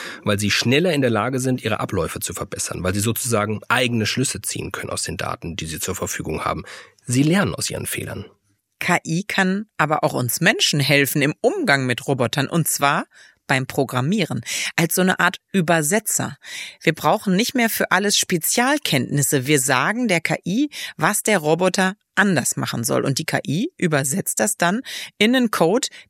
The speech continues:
Speaker 2: den dann <laughs> wiederum der Roboter verstehen kann.
Speaker 1: Und auch das Material, aus dem Roboter gemacht werden, wird immer besser. Inzwischen kann menschliche Haut simuliert werden, indem die Roboter so eine weiche Oberfläche aus ganz vielen Sensoren bekommen.
Speaker 2: Das ist spooky.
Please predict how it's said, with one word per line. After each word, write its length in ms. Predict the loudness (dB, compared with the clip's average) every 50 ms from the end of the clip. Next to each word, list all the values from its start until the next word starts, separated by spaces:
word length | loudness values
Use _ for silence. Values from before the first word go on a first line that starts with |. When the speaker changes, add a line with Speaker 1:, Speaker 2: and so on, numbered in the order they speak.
| _
Speaker 2:
den 300 | 4 6 6 6 4 2
dann 180 | 2 2 2 2
<laughs> 80 | 2 4
wiederum 440 | 4 4 4 6 4 6 6 6 6
der 140 | 6 6 6
Roboter 440 | 4 0 4 4 4 4 4 2
verstehen 480 | 2 2 2 2 4 2 2 2 2 0
kann. 220 | 0 -2 -2 -2 -10 _ _ _
Speaker 1:
Und 180 | 0 0 2 0
auch 140 | 0 0
das 180 | 0 -2 -2 2
Material, 680 | 0 0 0 0 -2 0 0 0 2 0 0 0 -2 -2
aus 160 | -2 -2 -2
dem 160 | 0 0 0
Roboter 420 | 0 0 0 0 0 -2 -2 -4
gemacht 500 | -2 -2 0 0 0 0 -2 -6 -6 -4
werden, 360 | -2 0 0 0 0 -2 -4 -6 -10 -20 _
wird 200 | -2 -2 -2 -2 0
immer 280 | 2 2 2 2 0 0
besser. 340 | -2 -2 -2 -2 -4 -6 -6 -8 -12 -12 -12 -14 -4
Inzwischen 440 | -2 0 0 2 0 2 2 2 0
kann 180 | 2 2 2 2
menschliche 580 | 2 2 2 2 0 0 0 0 0 0 0
Haut 200 | -2 -2 -2 -2
simuliert 520 | 0 0 0 0 0 -2 -2 -4 -4 -4 -2
werden, 220 | -2 -2 -2 -2
indem 260 | -2 0 2 2 2
die 80 | 2 2
Roboter 420 | 0 0 0 0 -2 0 -2 -2
so 120 | 0 0 0
eine 200 | 0 0 -2 -4
weiche 500 | -6 -2 -2 0 0 0 -2 -2 -2 0
Oberfläche 540 | 0 2 2 2 0 0 -2 -4 -2 -2 -2
aus 120 | -2 -2 -2
ganz 260 | -2 -4 -2 -2 -2
vielen 200 | 0 0 0 2
Sensoren 540 | 0 0 0 0 0 0 -2 -2 -2 -4 -4
bekommen. 260 | -6 -4 -2 2 2
Speaker 2:
Das 160 | 2 2 2
ist 200 | -2 -4 -6 -4
spooky. 540 | -2 -4 -4 -4 -4 -2 -2 0 0 -2